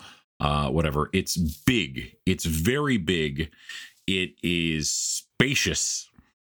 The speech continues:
Uh, and it's, it looks like it could have a big smile on its face. It just has a big nose and face. And Louis Vuitton has made this a purse for some reason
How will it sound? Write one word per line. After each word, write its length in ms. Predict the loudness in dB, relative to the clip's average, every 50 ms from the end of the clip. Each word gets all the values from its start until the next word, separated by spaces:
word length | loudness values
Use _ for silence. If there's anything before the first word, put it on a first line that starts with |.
| _ _ _ _
Uh, 480 | 0 2 2 2 2 2 0 0 -2 -4 -2
and 240 | 0 0 2 2 2
it's, 360 | 0 0 -2 -2 -4 -4 -4 -2
it 160 | -2 -2 0
looks 340 | 0 0 0 0 -2 -2 0
like 200 | 0 0 0 0
it 160 | -2 -4 -4
could 120 | -4 -2 -2
have 140 | 0 0 0
a 60 | 0
big 360 | 0 2 2 2 2 0 0
smile 640 | -2 -2 -2 0 0 2 2 2 0 0 0 0 -2
on 220 | -2 0 0 0
its 160 | 0 -2 -6
face. 400 | -4 -2 -2 0 0 -2 -2 -2
It 160 | -4 -2 0 0
just 160 | -2 0 -2
has 160 | -2 -2 -2
a 40 | -2
big 440 | -2 -2 -2 0 0 0 0 -2 0 2
nose 560 | 2 4 4 4 4 2 2 2 2 2 2
and 140 | 0 0 2
face. 260 | 0 0 0 0 -4 -6 -8 -8 -8 -8 -8 -8 -12 -14 -18 _ _ 2
And 120 | 4 4
Louis 200 | 4 4 4 2
Vuitton 320 | 0 0 2 2 2 4 2
has 160 | 2 2 2
made 240 | 2 2 2 2 0
this 180 | 0 0 2
a 100 | 0 0 0
purse 540 | 2 2 2 2 2 0 -2 -4 -6 -6 -10 _ _ _ _ _ _ _ _ _ _ _ _
for 120 | -2 0 0
some 220 | 2 2 2 2
reason 400 | 2 2 0 0 -2 -4 -4 -6